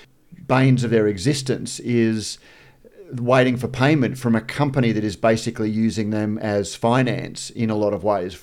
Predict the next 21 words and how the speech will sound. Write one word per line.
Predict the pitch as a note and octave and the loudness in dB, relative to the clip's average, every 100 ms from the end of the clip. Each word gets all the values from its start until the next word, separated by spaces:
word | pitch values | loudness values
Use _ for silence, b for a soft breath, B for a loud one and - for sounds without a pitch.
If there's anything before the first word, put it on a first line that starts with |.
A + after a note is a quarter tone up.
| - | -8
with | G#2+ A2 | -6 -2
long-term | A2 G#2+ G2+ G#2+ G2+ G2 F2+ b b b | -2 -2 -2 -4 -2 -4 -8 b b b
payments. | - A#2 A#2+ G#2 - - - b b b | -2 0 2 -2 -6 -14 -16 b b b
Um, | A2+ A2+ G#2+ G#2 G2+ G2+ F#2 - _ _ _ _ | -4 0 0 0 -2 -4 -8 -14 _ _ _ _
so | A2+ C#3 A#2+ | -4 2 4
that's, | C3 C3 - | 4 2 0
you | B2 | -2
know, | G#2+ | 2
absolute | D3 C3 D3 C3 | 0 2 2 2
congratulations. | A#2 A#2 A2 A2+ A2+ A2 A2 G#2 - | 2 2 2 2 2 2 -2 -6 -8
But | - B2+ C3 | -4 -2 2
then, | C#3 A#2 A2 A2 - | 2 2 0 -2 -4
you | B2 | 0
know, | G#2+ | 0
again, | A2 B2+ G#2 B2+ - B B | 2 0 0 -4 -6 B B
so | - D#3+ B2+ | -2 2 2
they | G#2+ | 2
should | G2 - F3+ B2 G2 - | 0 0 2 2 0 -4
because | A#2+ B2+ A2 | -4 -2 -2
they | A2+ G#2+ | 0 -2
can. | - C#3 C3+ F2 G2+ E3 | 0 2 2 0 -4 -6